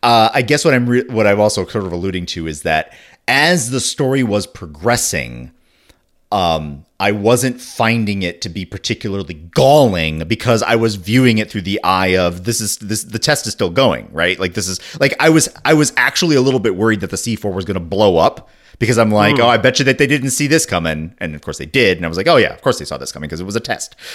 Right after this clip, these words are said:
Speaker 1: right? You know what I mean? Like, the whole thing, I was just like, "Yeah, yeah." So again, you, under normal circumstances, this would have tanked with me, except that they gave me that, they, they, they gave me that wink at the tail end. That made all the difference, all the difference in the world.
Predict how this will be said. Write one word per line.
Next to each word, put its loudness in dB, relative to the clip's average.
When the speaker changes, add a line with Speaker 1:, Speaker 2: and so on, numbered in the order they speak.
Speaker 1:
right? 4
You 4
know 6
what 6
I 6
mean? 4
Like, 2
the 4
whole 6
thing, 4
I 4
was 2
just -4
like, -2
"Yeah, -4
yeah." -12
So 2
again, 2
you, -10
under 2
normal 4
circumstances, -4
this -10
would -6
have -10
tanked -2
with -4
me, -6
except 0
that -2
they 4
gave 2
me -2
that, 0
they, 2
they, 0
they 2
gave 0
me 0
that 2
wink 0
at -6
the -10
tail 0
end. 0
That 0
made -2
all 4
the -2
difference, -4
all 4
the -2
difference -6
in -6
the -6
world. -14